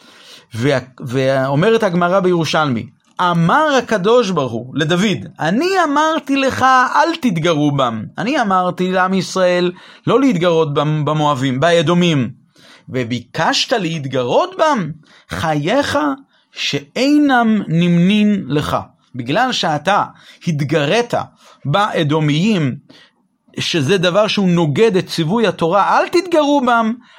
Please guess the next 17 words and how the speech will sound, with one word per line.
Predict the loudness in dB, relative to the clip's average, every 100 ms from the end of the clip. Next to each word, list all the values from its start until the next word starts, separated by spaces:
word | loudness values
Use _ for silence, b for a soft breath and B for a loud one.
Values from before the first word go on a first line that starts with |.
| B
אז | -4 -4
השנים, | -2 -2 0 0 0
החודשים | -2 0 0 0 -2 -4 -2 -2 -2 0
האלה | 2 2 0
שבהם | -2 -2 0 2 2
יואב | 2 2 2
היה | 0 0 0
שמה, | 0 0 0 -4 B B B B
לא | 2 2
יימנו | 4 2 2 2 2 4 4
לך, | 2 2 0 0 -8 _ _ -2
לא | 2
יספרו | 2 0 -2 -2 0
לך | -2 0
אותם. | 0 0 -4 -4 -10 _ B B B
ולכן | -2 0 0 0
התורה | -2 -2 -2 0 0